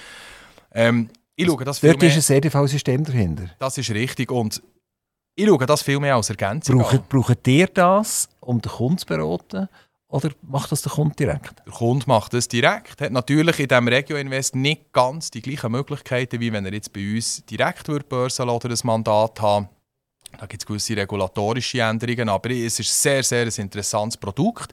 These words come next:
Speaker 1: sehr ein günstiges Produkt. Und der Aufwand, den der Kunde hat, dort ist einmalig und dann läuft es im Prinzip.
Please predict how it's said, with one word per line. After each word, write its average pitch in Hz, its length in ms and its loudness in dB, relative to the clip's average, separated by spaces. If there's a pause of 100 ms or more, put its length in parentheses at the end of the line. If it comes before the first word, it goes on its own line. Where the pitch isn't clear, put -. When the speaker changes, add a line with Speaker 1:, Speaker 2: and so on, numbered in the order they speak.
(220)
Speaker 1:
sehr 123 220 2
ein 117 80 0 (160)
günstiges 214 580 2
Produkt. 185 580 -6 (680)
Und 123 720 2 (520)
der - 120 -12
Aufwand, 170 540 4
den 110 80 -2
der 120 120 -6
Kunde 110 440 -6
hat, - 140 -10
dort 95 180 -4
ist 92 140 -8
einmalig 156 760 2 (320)
und 101 120 -6
dann 107 140 2
läuft 120 320 0
es 220 140 -6
im 214 180 -2
Prinzip. 202 640 -4